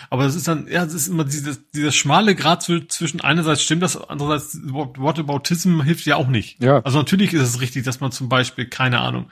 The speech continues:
Speaker 1: auch China problematisch ist, dass man in, in Katar keine Sport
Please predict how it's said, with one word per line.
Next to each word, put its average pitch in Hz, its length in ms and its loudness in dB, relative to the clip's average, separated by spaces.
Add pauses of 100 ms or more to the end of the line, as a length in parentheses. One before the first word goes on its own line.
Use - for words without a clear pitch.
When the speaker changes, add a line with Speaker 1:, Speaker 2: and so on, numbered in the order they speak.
(340)
Speaker 1:
auch 139 220 -4
China 170 420 4
problematisch 123 720 0
ist, 120 220 -6
dass 127 160 -4
man - 640 -4 (320)
in, 165 240 -4
in 160 160 -2
Katar 160 480 2
keine 143 320 0
Sport 165 440 0